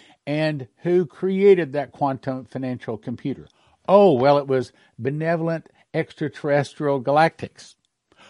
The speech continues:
or what we call demons. Okay, so demons gave us the computer that is going to tie together with our cell phones to be our new digital currency. And this is the guy that put up the Starlink <laughs> satellites,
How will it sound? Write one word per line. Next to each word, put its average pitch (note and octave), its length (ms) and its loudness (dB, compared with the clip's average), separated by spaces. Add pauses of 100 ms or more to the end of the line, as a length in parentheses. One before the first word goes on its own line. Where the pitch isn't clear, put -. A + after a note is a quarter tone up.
(120)
or C3+ 160 2
what C3 180 -2
we F3 160 2
call A2 480 -4 (160)
demons. D#3+ 500 -4 (100)
Okay, A2+ 200 0
so A2+ 400 -4 (460)
demons E3 480 -2
gave D#3+ 260 2
us E3 140 -2
the E3 100 -10
computer A#2+ 640 -6 (840)
that C3 200 0
is B2 120 -2
going C3+ 240 -2
to C3+ 120 -14
tie C3+ 300 2
together D3+ 340 -2
with F#3+ 180 0
our D#3+ 60 0
cell A#2+ 260 0
phones A2+ 560 -10 (460)
to C3+ 100 -6
be C3+ 200 -2
our C3+ 180 -4
new E3 300 -2
digital D#3+ 800 -4
currency. C#3 880 -8 (640)
And A#2+ 220 -6
this D#3 260 0
is F3 180 -2
the F3 80 -4
guy C3 680 2
that A#2 260 -6
put B2 260 0
up C#3+ 220 -2
the D#3 80 -10
Starlink F3 560 -6
<laughs> - 20 -10
satellites, C#3 920 2